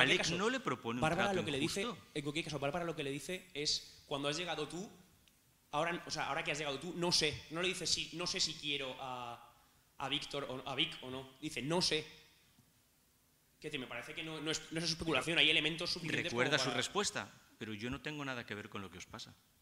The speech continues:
Speaker 1: <laughs> Yo no tengo nada
Speaker 2: Yo no educo a nadie, eso dice Sócrates.
Speaker 1: Yo, no, no, yo no tengo nada que ver con lo que os pasa.
Speaker 2: Claro, claro, yo no
Speaker 1: Vuestros
Speaker 2: educo a nadie,
Speaker 1: problemas
Speaker 2: no
Speaker 1: ya
Speaker 2: os digo lo
Speaker 1: estaban
Speaker 2: que
Speaker 1: aquí.
Speaker 2: hacer.
Speaker 1: Ya estaban aquí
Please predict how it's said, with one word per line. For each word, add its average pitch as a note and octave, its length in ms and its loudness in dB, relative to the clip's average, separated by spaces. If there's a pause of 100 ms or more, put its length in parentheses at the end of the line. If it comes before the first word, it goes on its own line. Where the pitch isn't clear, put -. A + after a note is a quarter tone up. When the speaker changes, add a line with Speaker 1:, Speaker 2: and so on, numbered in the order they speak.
(760)
Speaker 1:
<laughs> - 500 -6
Yo - 140 4
no F#3 80 -4
tengo G#3+ 300 0
nada F#3+ 240 4
Speaker 2:
Yo E3+ 120 12
no G3 60 12
educo F#3 280 12
a D3 40 12
nadie, D3+ 300 8
eso E3 160 8
dice D3 180 4
Sócrates. B2+ 500 -2
Speaker 1:
Yo, B2 360 -4
no, D3 120 -4
no, A#3 120 0
yo C3+ 200 -2
no G#3 120 -4
tengo A3+ 200 -4
nada G#3+ 220 2
que F#3+ 80 -2
ver A3 160 0
con A3 80 0
lo F3+ 100 2
que D3+ 100 -4
os C3 100 -2
pasa. A3+ 240 4
Speaker 2:
Claro, A#3 160 -2
claro, B2 80 -4
yo A#2+ 40 -10
no C#3 60 -8
Speaker 1:
Vuestros F#3+ 240 8
Speaker 2:
educo G#3+ 120 2
a - 20 6
nadie, E3+ 140 8
Speaker 1:
problemas A#3+ 160 6
Speaker 2:
no G#3 40 4
Speaker 1:
ya F3+ 60 10
Speaker 2:
os D#3+ 80 6
digo G3 160 10
lo E3+ 60 10
Speaker 1:
estaban C#3+ 180 4
Speaker 2:
que D3+ 80 4
Speaker 1:
aquí. - 80 2
Speaker 2:
hacer. - 360 -16
Speaker 1:
Ya D#3+ 80 -2
estaban A3 300 -4
aquí D3+ 260 -6